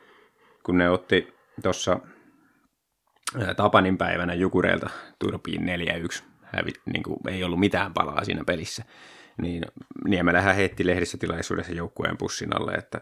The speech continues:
että kun ei oo, pelaajat ei osaa valmistautua näihin, niinku, kun jouluna ei saa reenata,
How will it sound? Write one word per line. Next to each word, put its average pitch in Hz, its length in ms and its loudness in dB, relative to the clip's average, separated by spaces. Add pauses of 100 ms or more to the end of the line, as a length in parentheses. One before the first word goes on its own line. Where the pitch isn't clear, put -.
(120)
että - 220 -20 (240)
kun - 200 -8
ei - 100 -4 (100)
oo, - 180 -12 (160)
pelaajat 85 340 -6
ei 85 100 -4
osaa 92 240 -4
valmistautua - 640 -6
näihin, 90 340 -4 (280)
niinku, - 320 -10
kun - 240 -10 (100)
jouluna 87 340 6
ei 90 80 0
saa 98 120 4
reenata, 92 480 4